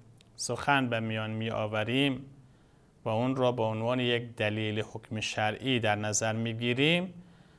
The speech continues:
باید به این نکته توجه داشته باشیم که ما به هر حکم عقلی یا به هر دلیل عقلی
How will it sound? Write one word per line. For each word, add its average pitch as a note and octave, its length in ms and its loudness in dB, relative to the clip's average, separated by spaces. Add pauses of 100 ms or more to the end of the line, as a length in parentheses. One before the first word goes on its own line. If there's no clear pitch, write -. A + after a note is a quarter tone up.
(320)
باید D#3+ 420 8
به D3 60 4
این E3 240 4
نکته C#3+ 240 2
توجه B2+ 600 2
داشته B2 360 2
باشیم B2 400 0
که B2 140 -6
ما C3 200 2
به C#3+ 260 -4
هر B2 480 2 (200)
حکم E3 400 4
عقلی C3+ 500 2
یا A#2 320 0
به A2 120 -2
هر A2 200 -2
دلیل A#2 640 0
عقلی D3 680 2